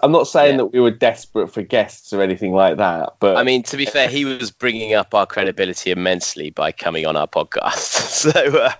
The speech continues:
Speaker 1: and, and al-, and also questioning it while he was on the podcast as well, <laughs> which
Speaker 2: <laughs> Yeah, yeah. And he was improving our, our knowledge dramatically, and in fact, in every way, Pete, Pete improved us. He probably would do now, to be fair,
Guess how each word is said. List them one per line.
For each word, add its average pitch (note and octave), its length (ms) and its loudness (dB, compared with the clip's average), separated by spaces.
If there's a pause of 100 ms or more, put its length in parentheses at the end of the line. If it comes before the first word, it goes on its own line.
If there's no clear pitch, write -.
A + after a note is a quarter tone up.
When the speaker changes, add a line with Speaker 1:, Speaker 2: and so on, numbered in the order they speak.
(400)
Speaker 1:
and, G#3+ 180 6 (160)
and G#3+ 120 4
al-, B3 100 -2 (160)
and F#3+ 100 2
also G#3 220 4
questioning C#3+ 560 0
it G2+ 180 0
while D#3 220 4
he D#3+ 100 2
was D3+ 120 0
on D#3+ 120 4
the B2+ 80 -4
podcast G#2+ 560 0
as C3 140 0
well, D3 260 6
<laughs> - 40 -4
which B3 160 -2
Speaker 2:
<laughs> B3 40 0
Yeah, G#3+ 220 4 (240)
yeah. F4 140 0 (880)
And A#3 180 2
he A#3+ 60 2
was F#3 180 2
improving E3+ 560 2
our, E3 300 6 (400)
our D#3+ 100 4
knowledge F3 540 2 (160)
dramatically, B2 720 -2
and A#2+ 380 2
in C3+ 160 -2
fact, - 360 -2
in C#3+ 100 -2
every C3 300 0
way, G#2+ 240 2
Pete, G2+ 340 -10 (220)
Pete F#2+ 220 -4
improved F2 420 -4
us. D#2 180 -6
He - 80 -12
probably G3 300 0
would A2+ 200 -2
do G2+ 160 -4
now, F#2+ 240 2
to - 140 -10
be E2+ 100 -14 (200)
fair, E2+ 260 -6